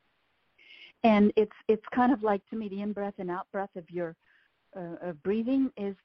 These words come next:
kind of like a harmonic node or a phi node, a place where, um, we get positive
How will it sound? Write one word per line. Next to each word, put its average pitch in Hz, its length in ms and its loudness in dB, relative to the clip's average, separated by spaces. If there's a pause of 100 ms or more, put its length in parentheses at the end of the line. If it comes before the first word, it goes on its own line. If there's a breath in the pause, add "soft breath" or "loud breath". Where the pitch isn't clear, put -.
kind 226 200 -4
of 208 80 -6
like 202 200 -2
a 190 40 -4
harmonic 214 680 -4
node 151 500 -2
or 175 140 0
a 170 80 -4 (160)
phi 202 320 4
node, 151 360 -2
a - 140 -16
place 247 240 -4 (140)
where, 202 220 0 (600 soft breath)
um, 196 300 -6
we 226 160 6
get 214 240 4 (140)
positive 220 500 0